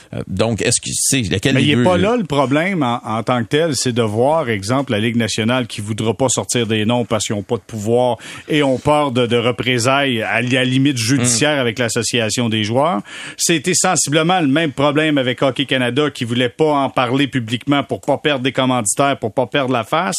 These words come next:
Speaker 2: Fait que c'est toujours de jouer un peu la tête dans le sable et on va arranger ça en douce. Malheureusement,
Speaker 1: Ouais.
Speaker 2: la pression populaire vient dire, c'est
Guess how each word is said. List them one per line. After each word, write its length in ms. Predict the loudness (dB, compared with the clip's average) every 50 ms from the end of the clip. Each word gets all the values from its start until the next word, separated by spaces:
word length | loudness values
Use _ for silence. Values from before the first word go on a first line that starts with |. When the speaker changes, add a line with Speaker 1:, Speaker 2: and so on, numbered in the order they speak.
| -8 -10
Speaker 2:
Fait 420 | -12 -16 -16 -16 -8 -2 -2 0
que 60 | 0
c'est 120 | 0 0 0
toujours 340 | 0 0 0 0 0 0
de 140 | 0 0 0
jouer 360 | 0 0 0 0 0 2 2 0
un 120 | 0 0
peu 280 | 0 0 0 2 2 2
la 180 | 2 0 0
tête 260 | 0 0 0 0 2 0
dans 160 | 0 2 2
le 60 | 2
sable 380 | 0 2 2 2 2 2 2 0
et 20 |
on 80 | 2 2
va 120 | 2 2
arranger 360 | 2 2 2 0 0 0 0 0
ça 240 | 2 0 0 0
en 220 | 0 0 0 0 0
douce. 320 | 0 0 0 0 -2 -4 -6 -10 -16 -16 -14 -8 -4
Malheureusement, 580 | 0 0 2 2 2 4 2 2 2 2 2 2
Speaker 1:
Ouais. 60 | 2
Speaker 2:
la 120 | 0 -2 -2
pression 340 | 0 0 0 0 0 0
populaire 500 | 0 0 -2 -2 0 0 2 2 2 0 -2
vient 280 | -2 0 0 0 0
dire, 340 | 0 0 0 0 0 0 -2 -6 -10 -14 -8
c'est 500 | -4 -2 0 0 2 2 2 0 0 -2